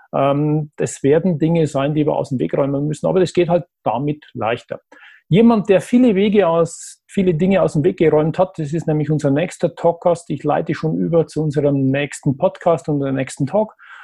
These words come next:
Und wie immer stelle ich meinen jetzigen Gesprächspartner die Frage,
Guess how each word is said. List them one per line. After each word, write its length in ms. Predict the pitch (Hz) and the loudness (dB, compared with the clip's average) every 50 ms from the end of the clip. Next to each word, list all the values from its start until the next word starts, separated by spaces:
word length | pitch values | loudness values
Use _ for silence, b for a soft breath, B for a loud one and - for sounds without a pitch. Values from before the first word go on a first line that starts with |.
| B B B B | B B B B
Und 320 | - 165 151 151 156 131 | -2 0 0 0 -2 0
wie 140 | 139 156 170 | -2 -2 0
immer 240 | 180 175 180 170 151 | 2 2 4 2 2
stelle 320 | 135 - - 143 135 147 151 | 0 -2 -2 -2 0 0 -2
ich 120 | 143 - | -2 -2
meinen 520 | 151 143 135 135 139 139 139 139 131 127 b b b b _ | -4 -2 -2 0 0 0 0 -2 -4 -6 b b b b _
jetzigen 500 | - 120 143 165 - - 196 180 175 175 | -2 0 0 0 0 -2 -2 0 0 0
Gesprächspartner 960 | 151 160 143 - _ 139 131 143 143 - - _ - 139 143 139 - 151 139 | 0 0 -2 -2 _ 0 0 0 -2 -6 -8 _ 0 0 0 0 0 -2 0
die 120 | - 147 | 0 0
Frage, 640 | 127 - - 127 120 117 127 139 156 170 196 190 156 | -4 -2 -4 -2 0 0 2 0 2 2 2 0 0